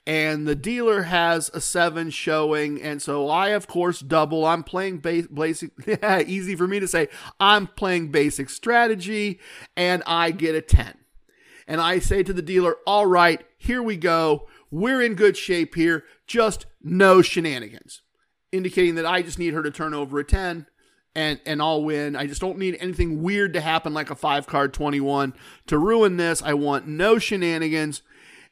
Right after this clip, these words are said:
And a pit boss comes over, and he's looking very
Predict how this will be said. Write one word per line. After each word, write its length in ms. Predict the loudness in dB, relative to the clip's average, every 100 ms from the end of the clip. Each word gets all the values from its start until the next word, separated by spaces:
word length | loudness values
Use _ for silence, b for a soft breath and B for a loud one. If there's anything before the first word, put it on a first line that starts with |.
| -4
And 540 | 0 2 4 2 -2 -10 _ _ _ _ _ _ 0
a 100 | 2
pit 380 | 2 2 2
boss 520 | 4 8 8 4 -2 -14 _ _ _ _ _ _ _ _ -2
comes 300 | 0 4 6
over, 480 | 6 6 4 2 -4 _ -2
and 160 | 0
he's 220 | 0 0
looking 340 | -4 -4 -2 0
very 440 | 2 2 0 -2